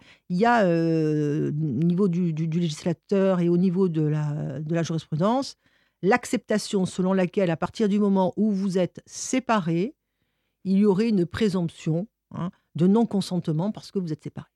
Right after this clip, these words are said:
Ce qui, encore une fois, bon, ne veut rien dire parce qu'on peut très bien être séparé et avoir des relations sexuelles avec, euh, avec les, l'époux séparé.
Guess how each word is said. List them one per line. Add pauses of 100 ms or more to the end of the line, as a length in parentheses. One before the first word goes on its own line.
Ce
qui,
encore
une
fois,
bon, (400)
ne (220)
veut
rien
dire
parce
qu'on
peut
très
bien
être
séparé (200)
et
avoir
des
relations
sexuelles (200)
avec,
euh,
avec
les,
l'époux
séparé.